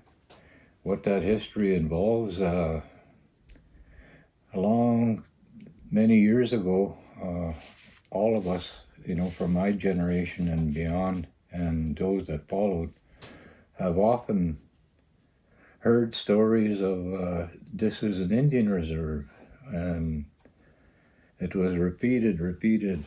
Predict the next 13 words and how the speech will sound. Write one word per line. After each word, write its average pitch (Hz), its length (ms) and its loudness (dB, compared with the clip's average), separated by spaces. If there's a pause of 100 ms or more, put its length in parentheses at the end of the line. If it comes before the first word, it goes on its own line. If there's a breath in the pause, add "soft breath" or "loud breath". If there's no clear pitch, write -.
over 110 320 0
and 92 140 2
over 104 300 0
again 82 340 -2
by 80 160 -2
different 85 500 -4
elders 87 540 -2 (880 soft breath)
that 85 200 -4
have 80 240 -6
come 95 180 -2
and 85 160 0
gone. 90 400 -2 (260)
And 82 560 -4